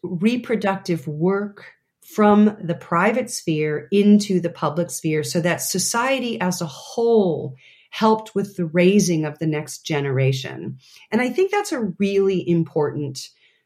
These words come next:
really important idea. In some ways in the West, we sort of do this for our elderly, right? We have these pension funds.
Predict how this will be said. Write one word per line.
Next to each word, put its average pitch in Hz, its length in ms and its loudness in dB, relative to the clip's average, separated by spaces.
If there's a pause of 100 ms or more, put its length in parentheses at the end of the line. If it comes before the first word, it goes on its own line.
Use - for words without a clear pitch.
(100)
really 285 260 2
important 202 380 2
idea. 165 240 2
In 277 160 -4
some 392 240 -2
ways 330 240 0
in 214 60 0
the 196 60 0
West, 185 320 -2
we 233 120 -6
sort 339 200 -2
of 269 140 -4
do 262 180 0
this 294 220 0
for 165 160 -2
our 139 260 -2
elderly, 220 640 -4
right? 127 320 2
We 190 180 0
have 196 260 -2
these 208 180 0
pension 165 480 -2
funds. 151 540 -2